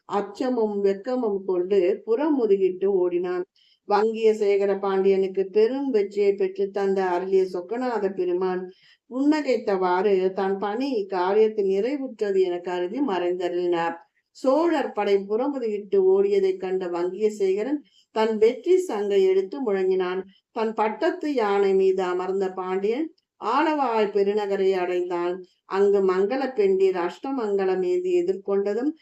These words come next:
பாண்டியன் வெற்றி பெருமிதத்தோடு தன் அரண்மனைக்குள் புகுந்தான். பின் திருக்கோயிலுக்கு சென்று பெரும் வெற்றியை தமக்கு கொடுத்தருளிய சொக்கநாத பெருமானுக்கு நிலையான பூசை பொருட்கள் பலவற்றை அளித்தான். நவரத்தினங்கள் பதிக்கப்பெற்ற ஆபரணங்கள்,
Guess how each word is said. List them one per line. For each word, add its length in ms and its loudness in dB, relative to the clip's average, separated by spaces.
பாண்டியன் 580 2
வெற்றி 380 2
பெருமிதத்தோடு 1120 2
தன் 220 -2
அரண்மனைக்குள் 800 0
புகுந்தான். 520 -2
பின் 240 -2
திருக்கோயிலுக்கு 800 4
சென்று 580 -4
பெரும் 400 2
வெற்றியை 540 4
தமக்கு 560 -4
கொடுத்தருளிய 760 0
சொக்கநாத 600 -2
பெருமானுக்கு 840 -2
நிலையான 720 2
பூசை 460 -4
பொருட்கள் 440 -2
பலவற்றை 580 -4
அளித்தான். 540 -2
நவரத்தினங்கள் 880 0
பதிக்கப்பெற்ற 720 -2
ஆபரணங்கள், 880 0